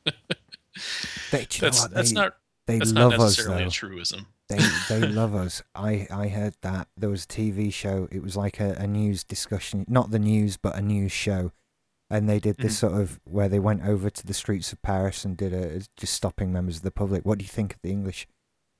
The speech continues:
Speaker 2: And everyone was like, "Oh, they're lovely. We'd like them. We're glad they're our friends." And we were just like, "Oh,
Speaker 1: <laughs>
Speaker 2: God, we've been making fun of you guys for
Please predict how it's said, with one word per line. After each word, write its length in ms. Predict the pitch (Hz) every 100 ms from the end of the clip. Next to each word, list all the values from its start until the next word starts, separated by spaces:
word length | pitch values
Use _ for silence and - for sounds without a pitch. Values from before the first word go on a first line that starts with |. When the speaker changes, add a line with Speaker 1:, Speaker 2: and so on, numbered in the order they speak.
| -
Speaker 2:
And 200 | 107 113 -
everyone 480 | 113 107 113 101
was 120 | 98 104
like, 140 | 104
"Oh, 200 | 123 135 -
they're 360 | 110 117 120 -
lovely. 360 | 127 139 104 85 _
We'd 160 | 98 104
like 280 | 117 - -
them. 180 | 78
We're 120 | 87 92
glad 300 | 107 98 82
they're 200 | 95 92
our 80 |
friends." 420 | - 110 120 113 95
And 140 | 82
we 180 | 98 101
were 100 | 95
just 220 | - -
like, 160 | 165 107
"Oh, 140 | 107 -
Speaker 1:
<laughs> 100 | -
Speaker 2:
God, 500 | 117 113 120 117 - _ - - _ _ _
we've 300 | 123 139 131
been 180 | 131 123
making 340 | 120 113 113
fun 260 | 110 - 123
of 100 | 117
you 80 | 113
guys 280 | 120 120
for 120 | -